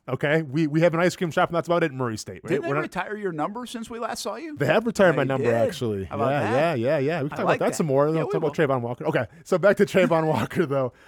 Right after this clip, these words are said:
Speaker 1: Um, yeah, I think he has shown, Brent, that he can take the next step now. I think he's found a home. He's found a position.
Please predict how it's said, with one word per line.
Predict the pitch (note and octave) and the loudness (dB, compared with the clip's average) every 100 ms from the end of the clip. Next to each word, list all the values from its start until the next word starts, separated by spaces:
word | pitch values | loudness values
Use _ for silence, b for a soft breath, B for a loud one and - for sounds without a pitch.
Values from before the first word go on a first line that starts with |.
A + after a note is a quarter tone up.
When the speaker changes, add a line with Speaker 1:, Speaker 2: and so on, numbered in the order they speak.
| B D#3+ | B 0
Speaker 1:
Um, | D#3+ C#3+ | 0 0
yeah, | D#3+ D#3 B2 | 2 2 2
I | |
think | C#3+ G3 | 0 0
he | G3 | 0
has | D#3 D#3 D3 | 0 0 0
shown, | E3 D3+ | 0 0
Brent, | C3 D3 D3 B2+ | 0 0 0 0
that | C#3 B2+ - | 0 -2 -6
he | - | -10
can | - D3+ | -4 -4
take | C3+ C#3+ | -2 -4
the | - | -2
next | C3 B2 - | -4 -4 -4
step | C#3 A#2+ | -4 -4
now. | B2+ B2+ B2 - | -2 -2 -2 -4
I | C3+ | -4
think | E3 D#3 | -4 -4
he's | D#3+ - | -6 -4
found | C#3 C#3+ | -2 0
a | C3 | -2
home. | - C3+ B2+ A#2+ | -2 -2 -2 -2
He's | C#3 - | -6 -4
found | C3+ C#3+ | -4 -2
a | |
position. | D3 G#2 F#2+ - B2 | -4 -2 -2 -2 -6